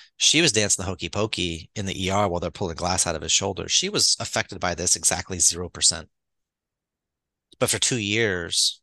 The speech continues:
seventeen medications, a psychologist and a psychiatrist, taking Ambien every night to go to sleep, and still only getting, like, an hour or two at the most.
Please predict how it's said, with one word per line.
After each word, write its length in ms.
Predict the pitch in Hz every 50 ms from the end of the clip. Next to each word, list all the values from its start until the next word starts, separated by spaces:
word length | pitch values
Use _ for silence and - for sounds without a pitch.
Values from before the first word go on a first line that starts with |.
| _
seventeen 480 | - - - - 127 120 123 - 131 123
medications, 880 | 117 113 107 107 - - 90 82 85 - - 92 87 87 90 - - - _ _ _ _ _ _ -
a 60 | -
psychologist 760 | - - - 101 - - 117 117 123 120 - - 104 - - - -
and 160 | 104 107 113
a 40 | 117
psychiatrist, 1040 | - - - - - 92 85 82 80 82 - - 87 85 90 - - - - - - - - - - - _ _ _ _ -
taking 280 | - 143 - 139 127
Ambien 380 | 113 113 117 120 120 117 113 101
every 180 | 101 92 101
night 160 | 95 92 90 87
to 80 | -
go 80 | 87 90
to 80 | 85
sleep, 460 | 85 - - 110 107 98 90 85 - _ _ _ -
and 100 | 104 95
still 240 | - - 123 117 110
only 180 | 101 95 95
getting, 300 | 87 85 98 98 98 92
like, 160 | 87 85 85
an 80 | 87 85
hour 300 | 87 95 101 101 92 85
or 80 | 80 80
two 200 | - - 92 87
at 80 | 82
the 60 | -
most. 680 | 80 85 90 92 90 - - 98 - - - - -